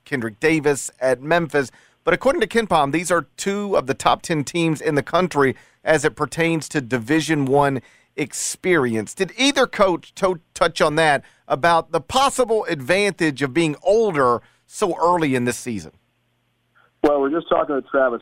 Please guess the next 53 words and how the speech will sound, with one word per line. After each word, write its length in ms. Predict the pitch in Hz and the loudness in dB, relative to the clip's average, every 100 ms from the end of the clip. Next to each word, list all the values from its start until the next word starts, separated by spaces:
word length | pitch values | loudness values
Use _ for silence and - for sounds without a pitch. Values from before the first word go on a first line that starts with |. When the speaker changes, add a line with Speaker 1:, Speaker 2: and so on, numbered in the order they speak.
| - | -8
Speaker 2:
Ford, 260 | 110 110 | -6 -4
Gary, 260 | 98 98 98 | 0 0 0
about 420 | 90 92 92 87 - _ _ - | 0 2 2 0 -6 _ _ -10
the 200 | 92 107 | -2 0
N 80 | 107 | 2
I 140 | 101 | 2
L 280 | 95 98 98 | 2 2 0
and 80 | 95 | 0
about 260 | 87 95 | 0 0
the 60 | - | -2
portal 360 | - 101 92 | 0 2 2
and 80 | 90 | 0
how 100 | 92 | 0
challenging 420 | 90 95 90 90 | 2 2 2 0
that 120 | 87 85 | 0 2
is. 180 | 90 85 | 2 0
And 100 | 92 | 2
Bob 200 | 104 95 | 2 2
Wenzel 320 | 101 98 98 | -2 0 0
asked 220 | 101 98 | 0 0
him, 60 | 95 | -10
"Do 60 | - | -6
you 80 | 104 | -2
have 140 | 98 | 0
someone 280 | - 101 92 | 0 0 0
watching 300 | 98 101 - | 0 0 -2
the 60 | 98 | -12
portal 320 | - 107 98 | -2 2 2
every 160 | 95 92 | 2 2
minute?" 260 | 98 104 | 2 2
And, 80 | 120 | 0
of 80 | 123 | 0
course, 200 | 143 131 | 2 2
every 160 | 127 120 | 0 -2
coach 240 | - 117 - | -2 -2 -2
has 200 | - 123 - | -2 -2 -2
to, 60 | - | -8
you 140 | - | -10
know, 140 | 82 | -12
G 240 | 95 104 104 | -8 -2 2
A 200 | 107 101 | 2 2
or, 140 | 90 104 | 0 -4
or, 400 | 107 98 98 95 | 0 2 2 2
or 180 | 95 98 | 2 0
director 360 | 92 107 - 101 | 2 0 2 0
of 80 | |
basketball 340 | 98 101 - 104 | 2 0 2 0
operations, 480 | 95 101 95 101 95 | 0 -2 -2 -4 -2
uh, 140 | 90 | 0
Dobos, 460 | 90 95 92 90 90 | 2 2 2 0 2
guys 260 | 104 95 - | 2 2 0
gotta 180 | 107 98 | 0 0
be 160 | 92 | -4